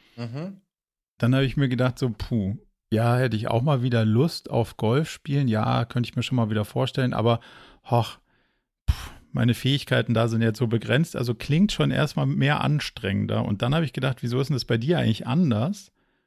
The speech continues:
Speaker 2: Und dann dachte ich so, es ist jetzt eine reine Unterstellung, ne? Musst du sagen, wenn's nicht stimmt. Aber dass ja Golf und Hockey relativ nah beieinander sind. Also es involviert zumindest mal einen Schläger und einen Ball.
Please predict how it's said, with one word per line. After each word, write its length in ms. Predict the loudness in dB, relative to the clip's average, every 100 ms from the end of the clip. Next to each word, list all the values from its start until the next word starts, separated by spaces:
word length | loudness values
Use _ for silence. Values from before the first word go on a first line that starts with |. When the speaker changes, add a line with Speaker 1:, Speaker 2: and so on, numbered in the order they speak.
| _ _ _
Speaker 2:
Und 180 | 0 2
dann 180 | 0
dachte 260 | 0 -2 -4
ich 80 | -4
so, 400 | -2 0 -2 -4
es 220 | -8 -4
ist 120 | -2 0
jetzt 220 | 0 0
eine 80 | 2
reine 360 | 4 4 2
Unterstellung, 640 | -2 -2 -2 -2 -2 0 -2
ne? 120 | -2
Musst 220 | -4 -4
du 60 | -2
sagen, 220 | 0 0
wenn's 160 | 0
nicht 160 | -2 -2
stimmt. 320 | 0 0 -2 -8 _ _ _ -4
Aber 200 | 0 2
dass 220 | 2 2
ja 180 | 0 2
Golf 360 | 2 2 2
und 220 | 0 0
Hockey 600 | -2 -4 -2 0 0 -4 -10 -12
relativ 1040 | -6 -2 -2 0 0 -2 -4 -4 -4 -2 -2
nah 300 | 0 0 -2
beieinander 680 | -2 0 0 0 0 -2
sind. 440 | -2 -2 -2 -2 -6
Also 180 | -4 -4
es 140 | -2
involviert 680 | -4 -2 0 2 2 2 0
zumindest 380 | 0 2 0 0
mal 80 |
einen 80 | -2
Schläger 320 | -2 0 2
und 80 | 2
einen 120 | 0
Ball. 340 | 0 0 -2